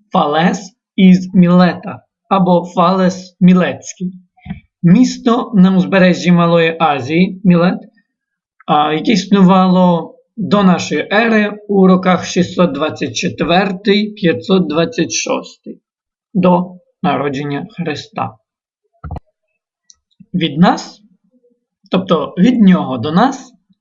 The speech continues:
дійшло дві тези: усе з води та усе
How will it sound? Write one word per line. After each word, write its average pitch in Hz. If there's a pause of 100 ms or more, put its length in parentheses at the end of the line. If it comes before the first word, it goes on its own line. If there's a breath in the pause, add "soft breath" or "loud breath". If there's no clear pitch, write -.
(160)
дійшло 202
дві 165 (120)
тези: 131 (640)
усе 185 (240)
з 131
води 160 (340)
та 175 (180)
усе 185